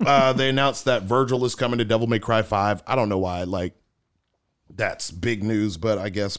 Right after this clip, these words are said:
you know, people wanna play with them. They also announced that, uh, Resident Evil Infinite Darkness Netflix show has, was officially announced,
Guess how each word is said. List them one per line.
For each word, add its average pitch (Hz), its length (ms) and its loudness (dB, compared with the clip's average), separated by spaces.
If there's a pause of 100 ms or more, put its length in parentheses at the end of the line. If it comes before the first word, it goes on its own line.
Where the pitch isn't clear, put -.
(260)
you 104 120 -4
know, 90 140 -2
people 92 280 -6
wanna 98 180 -2
play 110 180 0
with 95 160 -2
them. 87 180 -6 (360)
They 117 120 2
also 180 420 2
announced 117 520 0
that, 113 460 0
uh, 101 480 0 (600)
Resident 127 460 0
Evil 120 520 2 (220)
Infinite 127 460 -6
Darkness 98 760 -4 (800)
Netflix 120 420 -2
show 95 360 -2
has, 101 380 -2 (460)
was 110 240 -6
officially 95 440 -4
announced, 82 540 -10